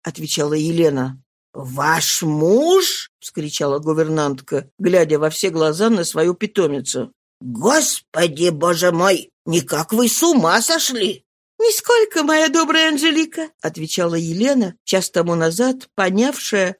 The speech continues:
что уж она не ребёнок и что не следует ей скрывать свои чувства, так как в них ничего нет дурного. "Что же он вам поручил сказать мне?" продолжала она, обращаясь к Нишетте.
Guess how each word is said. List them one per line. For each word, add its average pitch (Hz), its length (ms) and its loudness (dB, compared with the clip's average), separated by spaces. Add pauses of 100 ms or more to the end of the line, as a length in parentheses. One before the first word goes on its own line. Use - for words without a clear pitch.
что 311 300 0
уж 311 180 -2
она 311 260 2
не 302 240 2
ребёнок 269 760 0 (200)
и 202 80 2
что - 200 0
не 269 140 2
следует 247 560 -2
ей 175 160 0
скрывать 180 420 0
свои 190 260 2
чувства, 151 640 -6
так - 180 -4
как 165 240 -4
в 175 80 -4
них 240 300 2
ничего 254 580 0
нет 277 340 -4
дурного. 240 720 0 (460)
"Что - 300 4
же 330 140 2
он 311 180 2
вам 302 220 0
поручил 320 460 -2
сказать 320 520 -2
мне?" 320 320 -2 (140)
продолжала 165 760 0
она, 220 180 2
обращаясь 196 560 -2
к - 80 -20
Нишетте. 190 720 -2